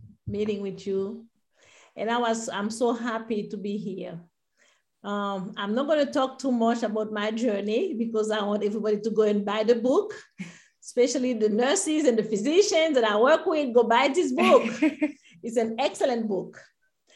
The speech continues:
Speaker 1: I want to thank all of you. What a beautiful group of people. Hi, Lakeisha. <laughs> Hi, Michael. I know some of you already. Hi, Doctor Gold. And hi to everybody else I don't know yet, I haven't met yet.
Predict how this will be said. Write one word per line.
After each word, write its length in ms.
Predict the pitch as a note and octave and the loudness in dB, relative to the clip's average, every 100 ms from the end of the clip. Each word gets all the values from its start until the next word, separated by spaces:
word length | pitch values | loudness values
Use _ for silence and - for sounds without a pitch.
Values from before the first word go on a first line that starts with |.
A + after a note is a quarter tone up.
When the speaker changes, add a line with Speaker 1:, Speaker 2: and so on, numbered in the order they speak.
| _ - | _ -4
Speaker 1:
I 140 | A#3 | 0
want 160 | C#4+ C#4 | 0 0
to 100 | F#4+ | 0
thank 240 | D4 - A#3+ | 0 0 0
all 160 | C4+ | 4
of 180 | C4+ A3 | 4 2
you. 380 | G#3+ G3 F#3 - | 0 0 0 -2
What 180 | G#3 C4+ | 0 4
a 60 | B3 | 4
beautiful 540 | G3+ C#4 C#4+ - B3+ | 4 2 0 0 -2
group 200 | G3+ A3+ | 0 2
of 220 | G#3+ G#3+ | 2 2
people. 500 | A#3 G#3+ F3+ D#3+ E3+ _ _ _ _ _ - | -4 -4 -6 -8 -8 _ _ _ _ _ -6
Hi, 240 | C#4 D#4 E4+ | 2 4 4
Lakeisha. 460 | D#4+ E4 D#4+ - | 0 0 0 2
<laughs> 1200 | F4 D#4 D#4 G#4 G4 - - - B4 - C5 - E4 | 6 8 8 8 4 -2 -4 6 6 6 2 2 2
Hi, 200 | D#4+ D#4+ | 2 2
Michael. 680 | D#4+ E4 D#4+ E4 D4+ D4 A#3 | 2 0 0 -2 2 0 0
I 140 | C4 | 0
know 180 | C#4 D#4 | 2 2
some 240 | - D#4+ | 0 -4
of 180 | D4 B3+ | -2 -2
you 100 | C4+ | 2
already. 720 | C4 B3+ B3+ B3+ C4 C4+ - - _ _ _ | 2 4 4 2 -2 -6 -10 -16 _ _ _
Hi, 180 | - D4+ | 2 4
Doctor 400 | D#4+ E4 E4 D4+ | 6 4 2 0
Gold. 600 | D#4 D#4 D4+ D4+ D4+ G4 G4+ - _ _ _ - | 6 6 6 4 2 -2 -8 -20 _ _ _ -6
And 180 | A#3 C#4 | -2 0
hi 420 | C#4 D4 D#4 D#4+ | 4 4 4 2
to 160 | C#4+ | 2
everybody 480 | D4+ E4+ D4+ D4 C#4+ | 2 2 0 2 4
else 160 | C#4 C#4 | 2 2
I 120 | B3+ | 0
don't 280 | A3+ C4 C#4 | 0 0 0
know 160 | C4+ | 0
yet, 340 | C4+ C4+ C4+ B3+ | 2 2 2 0
I 100 | A3+ | 0
haven't 380 | A#3+ A3+ A3+ A#3 | 0 0 -2 -2
met 180 | A#3 | -2
yet. 300 | G#3+ F3+ F3 | -2 -4 -4